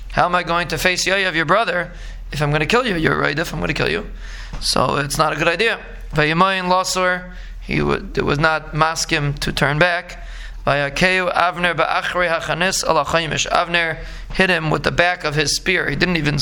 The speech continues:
like, stab him. He, like, gave him a little nudge with the back of his spear. El hachaimish. Rashi says the chaimish is a place where the spleen and the liver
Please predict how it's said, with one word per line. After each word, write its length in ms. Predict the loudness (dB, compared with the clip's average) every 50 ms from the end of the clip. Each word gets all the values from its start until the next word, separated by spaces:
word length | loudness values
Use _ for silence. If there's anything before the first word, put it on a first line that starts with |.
| 0 0
like, 160 | 0 -2 0
stab 320 | 0 2 2 0 0 -2 -6
him. 120 | -10 -10 -10 -12 -12 -12 -12 -12 -8
He, 100 | -4 -2
like, 160 | 0 0 2 2
gave 140 | 2 2
him 60 | 2 2
a 40 |
little 240 | 2 2 2 0 0
nudge 460 | 0 0 0 0 0 -2 -2 -2 -4 -8 -12 -14 -12 -12 -12 -10 -6
with 100 | -4 -2
the 60 | 0 2
back 260 | 2 2 2 2 0
of 80 | 0
his 160 | 0 0 0 0
spear. 560 | -2 0 0 2 2 2 2 0 -2 -6 -10 -12 -12 -12 -12 -14 -4 0
El 180 | 2 2 4 4
hachaimish. 720 | 2 2 2 2 2 2 2 2 0 0 0 0 -2 -4 -6 -10 -14 -14 -14 -14 -12 -12 -12 -12 -12 -12 -12 -10 -8 -8 -4
Rashi 340 | 0 2 2 2 2 0 0
says 160 | 0 0 2
the 80 | 0 0
chaimish 400 | 2 2 0 0 0 0 -2 0
is 100 | 0 -2
a 60 | -2
place 420 | 0 2 2 2 2 0 -2 -4 -4 -6 -8 -8 -8 -10 -10 -10 -4 0
where 220 | 2 4 4 4
the 240 | 2 0 0 2 0
spleen 760 | 0 0 -2 -2 -2 0 0 2 2 2 0 0 0 -2 -2 -4 -8 -8 -10 -10 -12 -6 -2
and 240 | 0 0 0 0 0
the 220 | 0 0 2 0 0
liver 640 | 2 2 2 2 2 0 0 0 -2 -4 -6